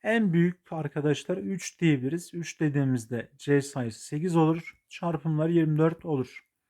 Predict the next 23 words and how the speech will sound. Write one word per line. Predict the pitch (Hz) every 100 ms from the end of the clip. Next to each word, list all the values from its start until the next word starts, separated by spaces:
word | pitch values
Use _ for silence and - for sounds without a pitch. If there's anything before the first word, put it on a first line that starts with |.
| _ _ _ _ _ _ -
Dört | 180 247 -
diyemiyorum. | 165 233 226 247 226 170
Dört | 180 185 277
dersem | 277 - 170
C | 139 170 196
sayısı | - 165 127 131 -
on | 175 196
oluyor. | 170 131 123 175 240 - _ _ -
On | 196 233 233 - 175
rakam | 160 - 240 262 156
değildir. | 135 175 196 165 240 - - _ _ _ _ -
Bu | 233
durumda | 220 175 170
arkadaşlar | 170 190 160 156
iki | 151 - 185
değer | 185
arasındaki | 165 135 - 127
fark | - 170 170
en | 180 180
fazla | 156 139 131 175 180 _ _ _ _ -
yirmi | 147 156 160
dört | 214 226 196
olur. | 147 - -